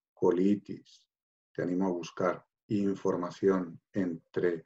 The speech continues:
el déficit de magnesio y la disfunción del intestino.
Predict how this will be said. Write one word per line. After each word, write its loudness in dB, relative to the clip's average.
el 2
déficit 8
de 8
magnesio 2
y 4
la 4
disfunción 0
del 2
intestino. -6